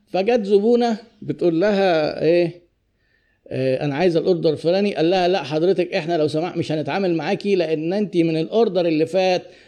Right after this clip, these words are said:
ما عمل-، طلبت منك تعملي ريفيو وما عملتيش ريفيو، إحنا بقى مش هنبعت لك الأوردر." بتنتقم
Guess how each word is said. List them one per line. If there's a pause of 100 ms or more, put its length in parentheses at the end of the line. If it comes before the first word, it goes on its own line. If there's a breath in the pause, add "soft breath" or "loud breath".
(200 loud breath)
ما
عمل-،
طلبت
منك
تعملي
ريفيو
وما
عملتيش
ريفيو،
إحنا
بقى
مش
هنبعت
لك
الأوردر." (720)
بتنتقم